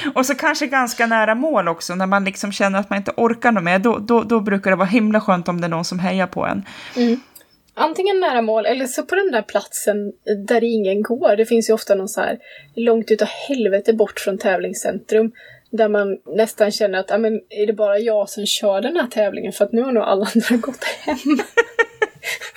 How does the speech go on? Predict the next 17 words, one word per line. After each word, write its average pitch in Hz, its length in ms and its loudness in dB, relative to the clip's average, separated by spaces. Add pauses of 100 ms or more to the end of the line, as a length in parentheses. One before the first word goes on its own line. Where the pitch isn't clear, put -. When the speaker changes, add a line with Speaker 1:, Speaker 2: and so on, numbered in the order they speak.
(140)
Speaker 2:
För 254 80 2
att, - 260 -4 (340)
för - 140 2
att 220 80 -4 (460)
<laughs> - 840 -2 (720)
där - 300 2
kan - 160 -6
man - 100 -4
stå. - 200 -2 (600)
Speaker 1:
Där 285 160 2
kan 262 140 0
man 196 100 2
stå. 185 280 -2 (440)
Speaker 2:
Ja. 214 240 0 (160)
Speaker 1:
Det 320 100 4
tycker 247 260 0
jag, 175 220 4